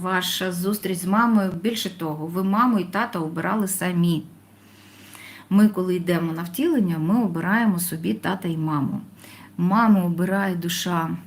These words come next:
чотири роки, а тата обирає сім років.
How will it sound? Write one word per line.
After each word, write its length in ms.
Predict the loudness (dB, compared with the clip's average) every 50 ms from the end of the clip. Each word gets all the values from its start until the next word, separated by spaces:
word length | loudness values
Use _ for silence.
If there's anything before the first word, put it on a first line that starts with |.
| -20 -20 -20 -16 -12
чотири 420 | -10 -8 -4 -2 -2 0 0 0
роки, 420 | 0 0 -2 -2 -4 -4 -2 0 0 0 -2 -4 -10 -20 -20 -20 -20 -20 -20 -20 -20 -20 -20 -20 -20 -20 -20 -20 -20 -20 -20 -20 -12 -6
а 120 | -6 -4
тата 380 | -2 0 0 0 0 0 0 0
обирає 600 | 0 0 0 -2 -2 -2 -2 -2 -2 -4 -4 -4
сім 320 | -4 -2 0 0 0 -2
років. 340 | -2 -6 -8 -10 -10 -14 -18